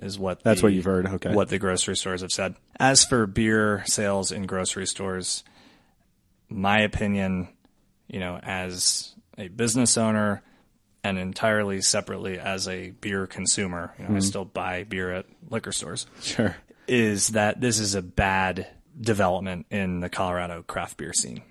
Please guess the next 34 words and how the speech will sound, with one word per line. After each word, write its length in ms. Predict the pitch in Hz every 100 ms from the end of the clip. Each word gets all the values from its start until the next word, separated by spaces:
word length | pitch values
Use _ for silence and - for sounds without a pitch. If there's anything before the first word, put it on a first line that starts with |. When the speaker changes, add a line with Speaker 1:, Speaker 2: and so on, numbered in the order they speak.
| -
Speaker 1:
So 400 | - 107 98 98 - - _ _ _ _ - _ _ _ -
Colorado 720 | 135 131 127 127 123 120 120 -
as 300 | 101 104 101
a 100 | 101
state 480 | - - 143 135
has, 640 | - 113 107 101 92 - -
you 120 | 113
know, 80 | 104
more 300 | 110 123 127
breweries 460 | 107 120 113 107
per 160 | - 117
capita 540 | - 107 101 104 98
than 480 | 95 98 92 90 87 -
almost 360 | 147 123 107 -
everybody. 380 | 76 - - - -
Speaker 2:
Sure. 280 | - - 95
Speaker 1:
Uh, 160 | 90 82
you 100 | -
know, 120 | 98
maybe 240 | 101 98 95
Vermont 400 | 92 87 87 90
is 80 | 87
higher, 260 | 92 87
but, 140 | - -
you 100 | 78
know, 60 | - - - - - 131
the 80 |
point, 360 | 117 147 143 -
point 200 | 190 175
being 300 | 143 127 120
that 140 | 110
Colorado 520 | - 147 131 123 117 110
is 420 | 110 101 95 -
a, 420 | 110 101 95 92